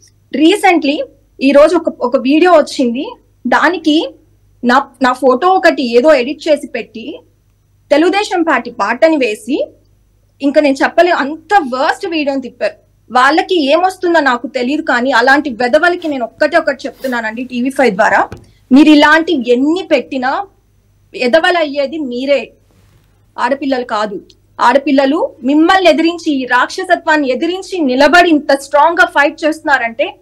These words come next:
ఆడవాళ్ళలో మగతనం ఉంది, అది గ-, గుర్తుపెట్టుకోండి. "మేము మగవాళ్ళం, మేము మగవాళ్ళం" అని విర్రవీగి ఇలాంటి పనులు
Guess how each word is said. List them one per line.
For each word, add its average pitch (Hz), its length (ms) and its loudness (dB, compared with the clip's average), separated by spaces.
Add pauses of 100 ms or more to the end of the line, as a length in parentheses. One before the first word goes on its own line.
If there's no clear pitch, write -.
(280)
ఆడవాళ్ళలో 311 500 4
మగతనం 285 520 2
ఉంది, 240 220 -6
అది 226 240 -2
గ-, 254 160 2
గుర్తుపెట్టుకోండి. 240 800 0 (180)
"మేము 269 220 8
మగవాళ్ళం, 302 720 6
మేము 294 260 -2
మగవాళ్ళం" 302 540 0
అని 294 120 -4
విర్రవీగి 311 800 0
ఇలాంటి 269 320 0
పనులు 285 260 -4